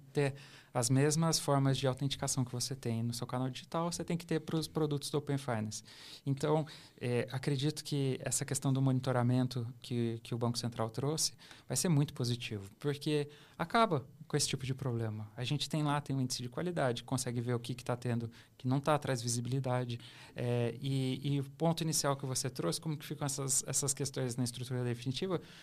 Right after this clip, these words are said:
fica da mesma forma. E é muito legal esse modelo, porque é, o Banco Central traz o direcionamento, mas toda a construção é feita pelas próprias instituições.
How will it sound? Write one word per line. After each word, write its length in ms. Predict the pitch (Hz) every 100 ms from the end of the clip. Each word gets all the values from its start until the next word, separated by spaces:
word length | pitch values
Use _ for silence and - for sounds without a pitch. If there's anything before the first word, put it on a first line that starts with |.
| -
fica 260 | - 214 190
da 120 | 185
mesma 260 | 165 170
forma. 420 | 165 135 131 120 117 - - - -
E 100 | 139
é 60 | 156
muito 260 | 190 214
legal 240 | 220 160 147
esse 180 | 143
modelo, 520 | 139 127 131 196 196 139
porque 400 | - 147 - 147
é, 240 | 139 123 - - -
o 100 | 135
Banco 260 | 151 165 -
Central 320 | 160 139 143
traz 320 | 143 151 175
o 60 | 175
direcionamento, 1000 | 170 160 - 151 135 120 139 202 - - - - -
mas 480 | 131 139 143 135 - - -
toda 220 | 180 254
a 20 |
construção 800 | - 180 - 143 - 175 214 165 - - - -
é 140 | 131
feita 400 | 131 160 165 175
pelas 240 | 175 180 175
próprias 340 | 220 262 208
instituições. 840 | 160 - - 135 - 120 101 -